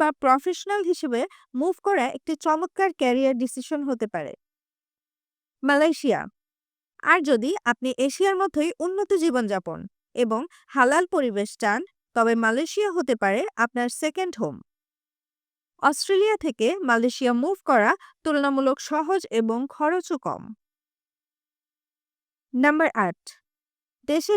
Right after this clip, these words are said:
ফিরে আসা। সবশেষ অপশন, যেটা নিয়ে আমরা সবচেয়ে বেশি ভয় পাই, দেশে ফিরে আসা। অনেকেই এটাকে ব্যর্থতা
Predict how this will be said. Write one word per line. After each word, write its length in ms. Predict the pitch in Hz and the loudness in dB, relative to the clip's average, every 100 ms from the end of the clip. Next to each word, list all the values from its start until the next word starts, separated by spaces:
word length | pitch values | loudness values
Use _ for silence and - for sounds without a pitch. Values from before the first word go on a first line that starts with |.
| - | 2
ফিরে 220 | 339 247 208 | 4 4 2
আসা। 200 | - 131 - _ _ _ _ _ _ - | 0 -10 -12 _ _ _ _ _ _ -2
সবশেষ 460 | - 262 - 277 269 - | 2 2 2 -2 0 -2
অপশন, 340 | 262 - 208 175 - _ _ _ _ _ - | -4 -2 -6 -6 -10 _ _ _ _ _ -4
যেটা 280 | 262 302 370 | 0 2 0
নিয়ে 180 | 392 370 254 | 0 2 2
আমরা 200 | 226 226 415 - | 0 0 0 0
সবচেয়ে 360 | 277 - 285 254 | 0 0 0 0
বেশি 180 | 294 339 214 | 2 -2 0
ভয় 160 | 180 - | -4 -4
পাই, 140 | 165 220 - _ 233 | -10 -10 -18 _ 2
দেশে 200 | 262 - 359 | 2 2 -2
ফিরে 220 | 277 208 160 | -2 -2 -2
আসা। 200 | 160 - 202 - _ _ _ _ _ _ _ - | -6 -12 -14 -16 _ _ _ _ _ _ _ -2
অনেকেই 400 | 285 359 415 440 | 0 2 2 2
এটাকে 300 | 392 370 233 349 247 220 | 0 -2 -2 -2 -2 0
ব্যর্থতা 400 | 233 - 285 | 0 0 -2